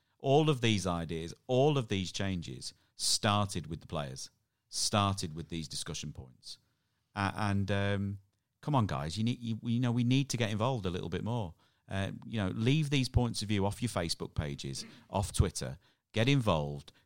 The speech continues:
come through the right channels, uh, and done professionally. The, the, these things do end up, you know, certainly getting thought about.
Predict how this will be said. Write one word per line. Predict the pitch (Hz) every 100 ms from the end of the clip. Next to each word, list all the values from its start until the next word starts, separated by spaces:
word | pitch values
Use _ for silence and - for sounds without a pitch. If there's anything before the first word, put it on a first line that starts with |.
| -
come | 113 123
through | 131 131
the | 120
right | 117 113
channels, | - 76 65 71 - - _ _ _ -
uh, | -
and | 120 107
done | 131 135
professionally. | 131 120 87 - 73 85
The, | 123 131
the, | 139 143 -
these | 147 139
things | 147 139 127
do | - 143
end | 135 131
up, | 131 - - _
you | 139
know, | 117 117
certainly | - 147 139 139
getting | 127
thought | 131 165
about. | 151 78 62